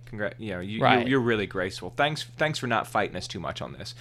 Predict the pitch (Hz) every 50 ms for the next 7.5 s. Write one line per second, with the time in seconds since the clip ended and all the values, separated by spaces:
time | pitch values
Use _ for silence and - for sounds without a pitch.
0 | - - - - 151 156 156 156 151 143 - 147 139 139 139 131 143 123 107 104
1 | 95 170 180 180 165 - 220 226 220 - 180 143 - - 120 110 - - 127 -
2 | - - 123 110 110 107 - 113 107 113 - 120 107 107 104 - 113 101 110 101
3 | 90 123 131 127 117 113 - - 117 113 117 117 - - 165 175 - 185 160 143
4 | 120 127 120 113 104 - 104 113 107 107 104 101 95 85 - - 131 120 113 101
5 | 95 - - - - - - 165 170 170 165 151 139 - - 156 120 - 123 107
6 | - - 117 92 113 104 104 101 98 98 104 104 101 101 98 - - 113 110 101
7 | 95 92 95 92 90 82 - - -